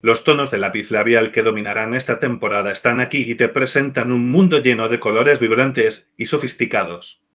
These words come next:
En este artículo descubrirás los mejores colores de labial que debes probar, cómo elegir el tono perfecto para ti, y consejos para combinar labiales con tu maquillaje.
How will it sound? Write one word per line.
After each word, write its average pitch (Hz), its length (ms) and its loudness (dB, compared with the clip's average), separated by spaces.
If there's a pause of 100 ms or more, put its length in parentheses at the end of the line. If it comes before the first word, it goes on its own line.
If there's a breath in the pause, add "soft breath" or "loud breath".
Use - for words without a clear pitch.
(140)
En 151 160 0
este 190 260 4
artículo 143 800 0
descubrirás 127 680 2
los 143 180 2
mejores 156 420 0
colores 139 480 4
de 123 80 0
labial 123 460 2
que 113 100 2
debes 123 300 2
probar, 110 540 0 (200)
cómo 117 300 2
elegir 127 340 0
el 104 180 0
tono 135 300 2
perfecto 127 560 -2
para 127 240 2
ti, 120 320 -4 (220)
y - 80 -12
consejos 127 580 0
para 123 260 2
combinar 113 560 -2
labiales 120 560 2
con 110 240 -4
tu 110 120 -4
maquillaje. 113 680 -2